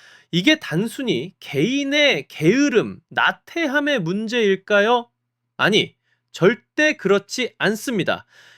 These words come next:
이것이 바로 제가 진단하는 첫 번째 병명, 약물 내성 증후군의 가장 전형적인 증상입니다. 여기서 약물이란 무엇이냐? 바로 돈, 그리고 특권입니다.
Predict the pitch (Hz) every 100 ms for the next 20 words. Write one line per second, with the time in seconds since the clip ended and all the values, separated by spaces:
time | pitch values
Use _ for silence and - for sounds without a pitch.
0 | _ 147 190 294 240 285 - 151 208 165
1 | - _ - 151 180 262 247 - 196 214
2 | 233 226 202 233 277 262 - - 294 _
3 | - 302 269 - 277 262 - 165 180 196
4 | 135 87 _ _ _ _ 120 139 220 262
5 | 302 302 240 190 185 247 226 208 214 196
6 | 202 240 208 - 139 247 285 320 320 _
7 | _ _ - 151 233 294 285 277 254 277
8 | 269 - 208 240 254 285 247 175 120 156
9 | - _ _ - 165 202 240 226 220 139
10 | 233 294 277 254 247 139 156 214 220 135
11 | 107 - - 143 160 - 208 120 85 -
12 | 151 147 160 - - 277 190 104 78 71